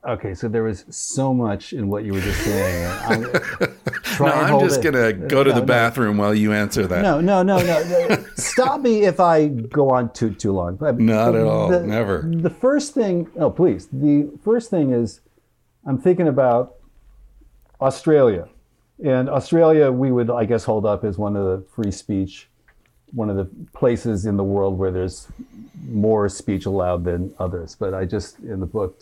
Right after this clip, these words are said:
Speaker 1: talked about, you know, everyone has their limits. Every, it, har-, harm reduction. Australia put, the highest court in Australia put a student newspaper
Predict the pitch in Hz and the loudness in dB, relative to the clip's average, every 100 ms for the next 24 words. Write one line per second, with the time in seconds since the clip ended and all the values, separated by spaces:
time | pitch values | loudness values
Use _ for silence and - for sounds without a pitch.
0 | - 107 101 101 92 92 - 139 139 101 | -8 -6 -4 -4 -6 -8 -16 -16 -8 -8
1 | 92 - 131 139 139 131 113 127 107 117 | -6 -2 0 0 0 -2 -2 -2 0 0
2 | 113 113 107 90 - 117 123 120 104 - | 2 2 0 -4 -4 -4 -2 -4 -6 -10
3 | - - 131 - - 123 120 110 101 85 | -18 -10 -10 -8 -4 -2 0 0 -2 -6
4 | 95 85 _ _ - _ _ _ _ - | -12 -14 _ _ -20 _ _ _ _ -8
5 | 120 - 170 170 165 135 117 - _ _ | -6 0 2 4 4 4 0 -8 _ _
6 | - 151 156 - _ 156 - 139 127 113 | 0 0 0 -10 _ -20 -8 -4 -2 0
7 | 202 208 - - 185 151 139 127 113 160 | 2 0 -2 -2 0 2 0 -2 -4 0
8 | 151 107 98 - - - 170 156 123 131 | 2 0 -2 -6 -6 -4 -2 0 2 2
9 | 151 - 113 104 101 98 - | 2 0 -4 -4 -4 -8 -10